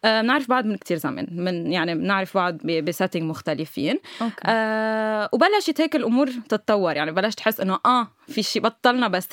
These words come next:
Speaker 1: رفقة، يعني القصص عم تتطور. Up until بعد تقريبا شي ست أشهر لسنة بكتشف out of nowhere إنه بلش علاقة مع حدا. يعني هلأ صار بعلاقة open مع حدا. نحنا كنا إنه بنحكي بينا وبين بعض، ولا مرة ظهرنا ولا شي. إنه كنت صغيرة، ما، ما بنظهر هدول الديتس وما بعرف شو.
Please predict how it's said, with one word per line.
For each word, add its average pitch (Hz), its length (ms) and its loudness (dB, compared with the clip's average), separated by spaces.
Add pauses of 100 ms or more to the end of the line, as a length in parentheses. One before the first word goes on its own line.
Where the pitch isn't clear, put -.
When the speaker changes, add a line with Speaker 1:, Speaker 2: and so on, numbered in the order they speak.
Speaker 1:
رفقة، 185 260 0
يعني 170 240 0
القصص - 340 -2
عم 139 100 -2
تتطور. 175 520 -2 (560)
Up 330 220 4
until 285 320 4
بعد 233 240 4
تقريبا 220 420 2
شي 190 500 0 (920)
ست 254 220 -2
أشهر 190 260 0
لسنة 185 680 0 (160)
بكتشف - 680 -2 (220)
out 175 180 -2
of - 40 -4 (120)
nowhere 170 340 0
إنه 180 160 0
بلش 185 800 0 (920)
علاقة 190 320 2
مع 160 120 -2
حدا. 165 420 -6
يعني 160 380 -2 (600)
هلأ 240 240 2
صار 214 200 0
بعلاقة 180 580 0
open 180 140 -4
مع 165 100 -2
حدا. 220 180 0
نحنا 269 180 0
كنا 269 240 0
إنه 269 100 2
بنحكي 285 400 2
بينا 240 220 2
وبين 196 180 -2
بعض، 208 180 2
ولا 190 160 2
مرة 190 180 0
ظهرنا 180 340 0
ولا 175 80 -2
شي. - 120 -10
إنه 165 80 -4
كنت 196 220 -10
صغيرة، 269 340 0
ما، 233 280 -2
ما 208 200 0
بنظهر 202 440 0
هدول 185 200 2
الديتس 180 440 -2
وما 170 140 -4
بعرف 165 300 -2
شو. 190 180 -8